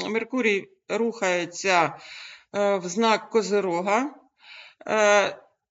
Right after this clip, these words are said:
і там, як я вже сказала, трошки їх стан покращиться. Це завдяки тому, що прибудуть оці ресурси,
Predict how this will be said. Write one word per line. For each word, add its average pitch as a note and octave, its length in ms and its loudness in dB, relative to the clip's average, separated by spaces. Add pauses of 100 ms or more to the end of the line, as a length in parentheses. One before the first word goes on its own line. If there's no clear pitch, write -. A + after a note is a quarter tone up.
(320)
і A3 120 0
там, C4+ 400 4 (160)
як G3 240 -2
я G#3+ 80 4
вже G3 180 -2
сказала, A#3+ 580 0
трошки A#3 480 0
їх A3 140 -2
стан G#3 260 -2
покращиться. E3 760 -4
Це A#3+ 180 0
завдяки G#3+ 480 0
тому, A#3+ 360 -2
що G#3+ 180 -4
прибудуть G3 580 -4
оці F#3+ 300 -4
ресурси, F3 680 -8